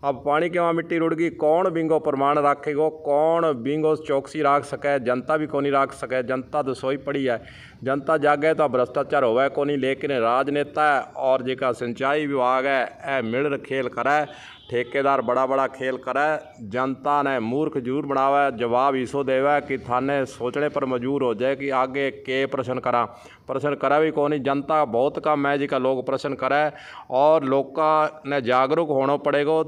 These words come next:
यदि ए जिका खेल है, भ्रष्टाचार खेल सिंचाई विभाग हर साल करे। ਔਰ ਪਾਣੀ ਆਉਣ ਨੂੰ ਪਹਿਲੇ ਅਗਰ ਕੋਈ ਕੰਮ ਕਰਾਵੇ, ਵਿਵਸਥਾ ਕਰੇ, ਤੋ ਤਾਂ ਜਨਤਾ ਨੂੰ ਦਿਖ ਜਾਏ ਵੀ ਹਾਂ ਮਿੱਟੀ ਅੱਠ ਗੇਰੀ ਹੈ,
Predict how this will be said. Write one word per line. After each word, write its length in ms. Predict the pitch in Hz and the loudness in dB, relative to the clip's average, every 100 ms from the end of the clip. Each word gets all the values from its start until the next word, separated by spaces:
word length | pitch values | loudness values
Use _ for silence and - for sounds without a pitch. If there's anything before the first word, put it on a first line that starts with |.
| 117 | -2
यदि 340 | 135 151 170 170 | -2 0 0 0
ए 240 | - 143 | 0 -2
जिका 240 | 143 139 139 | -2 -2 -4
खेल 360 | - 139 151 131 | -2 0 2 2
है, 140 | 127 127 - - | 2 0 -10 -8
भ्रष्टाचार 600 | 127 - 156 147 139 135 | -6 -2 -4 0 0 0
खेल 280 | - 139 135 | -2 -2 -2
सिंचाई 560 | 135 127 123 131 147 147 | -4 -6 -2 0 2 0
विभाग 500 | 123 113 113 131 131 120 | -2 0 2 2 2 -2
हर 220 | 104 156 | 0 0
साल 260 | - 156 139 | 2 2 2
करे। 320 | - 117 127 101 - - - - - | 0 0 2 0 -8 -20 -20 -20 -2
ਔਰ 260 | 139 165 165 | 2 4 4
ਪਾਣੀ 460 | - 139 147 175 | 2 2 4 4
ਆਉਣ 220 | 170 165 170 | 2 4 4
ਨੂੰ 140 | 175 | 2
ਪਹਿਲੇ 600 | 170 160 180 196 185 165 | 2 2 4 4 6 6
ਅਗਰ 180 | 156 165 | 4 4
ਕੋਈ 180 | 165 160 | 4 2
ਕੰਮ 380 | 160 143 156 147 | 4 4 4 2
ਕਰਾਵੇ, 420 | 139 139 147 156 | 4 6 6 4
ਵਿਵਸਥਾ 420 | 131 139 - 156 | 4 0 2 0
ਕਰੇ, 240 | 143 147 | 2 2
ਤੋ 200 | 151 151 151 | 4 2 2
ਤਾਂ 100 | 151 | 2
ਜਨਤਾ 300 | 147 139 135 | 0 0 -2
ਨੂੰ 120 | 117 | 0
ਦਿਖ 200 | 143 147 | -2 0
ਜਾਏ 200 | 147 135 | 0 2
ਵੀ 120 | 135 | 2
ਹਾਂ 240 | 120 127 | 2 2
ਮਿੱਟੀ 380 | 131 127 131 143 | 2 -2 -2 -2
ਅੱਠ 100 | 135 | 0
ਗੇਰੀ 420 | 123 120 120 135 | 0 0 0 0
ਹੈ, 300 | 131 131 135 | 2 4 2